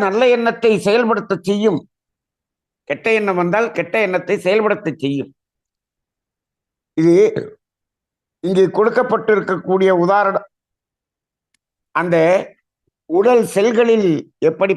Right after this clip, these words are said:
பதிகிறது என்பதற்கான உதாரணம் இங்கு கொடுக்கப்பட்டிருக்கிறது. அந்த நாக்கில் உள்ள செல்கள் எல்லாம் அந்த எண்ணம் வந்த உடனேயே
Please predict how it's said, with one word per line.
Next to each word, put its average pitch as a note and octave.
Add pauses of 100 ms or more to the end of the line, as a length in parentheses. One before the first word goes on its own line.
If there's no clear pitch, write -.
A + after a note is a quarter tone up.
பதிகிறது E3+ (760)
என்பதற்கான G3 (140)
உதாரணம் G3
இங்கு E3
கொடுக்கப்பட்டிருக்கிறது. D#3 (1800)
அந்த F3
நாக்கில் A#3
உள்ள A3
செல்கள் G3+
எல்லாம் G#3 (1900)
அந்த E3 (160)
எண்ணம் A#3+
வந்த A#3+ (140)
உடனேயே A3+